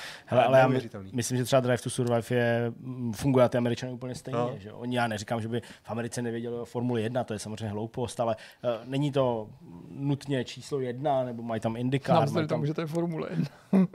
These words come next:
Speaker 1: No, jasně, no. Ale jakože, eh, já myslím, no, aspoň si to myslím, že s úspěchem toho seriálu a s, eh, nějakým zvednutím povědomí o aktuální F jedničce, nejenom jako nějaký historický povědomí o tom, že nějaká F jednička byla. A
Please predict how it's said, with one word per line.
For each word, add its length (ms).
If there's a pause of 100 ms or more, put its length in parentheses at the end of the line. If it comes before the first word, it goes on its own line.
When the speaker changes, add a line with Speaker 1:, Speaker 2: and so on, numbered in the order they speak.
(160)
Speaker 1:
No, 260
jasně, 300 (100)
no. 80 (520)
Ale 200
jakože, 340
eh, 480 (680)
já 160
myslím, 480
no, 120
aspoň 220
si 40
to 60
myslím, 400 (320)
že 220
s 80
úspěchem 420
toho 160
seriálu 800 (100)
a 160
s, 340
eh, 40 (460)
nějakým 440
zvednutím 400
povědomí 680 (380)
o 340
aktuální 680
F 120
jedničce, 340
nejenom 240
jako 200
nějaký 320
historický 460
povědomí 420
o 60
tom, 140
že 60
nějaká 300
F 100
jednička 260
byla. 240
A 100